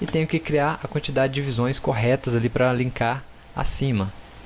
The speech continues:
Então, vou criar aqui três divisões. Uma, duas, três. Vou fazer aqui inicialmente com três divisões. Vamos ver se vai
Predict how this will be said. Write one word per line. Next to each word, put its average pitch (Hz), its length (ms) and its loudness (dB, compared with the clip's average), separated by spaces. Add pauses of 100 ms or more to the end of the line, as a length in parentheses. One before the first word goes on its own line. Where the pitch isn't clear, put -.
(140)
Então, 123 120 0
vou 123 80 2
criar 127 320 2
aqui 123 400 0 (1600)
três 160 240 4
divisões. 123 880 0 (120)
Uma, 143 260 2
duas, 113 800 0 (360)
três. - 680 -2 (380)
Vou - 80 -2
fazer 120 360 0
aqui 120 200 -2
inicialmente 117 580 2
com 113 160 0
três 123 300 2
divisões. 120 680 0 (1120)
Vamos 107 220 0
ver 107 180 2
se - 180 0
vai 107 380 2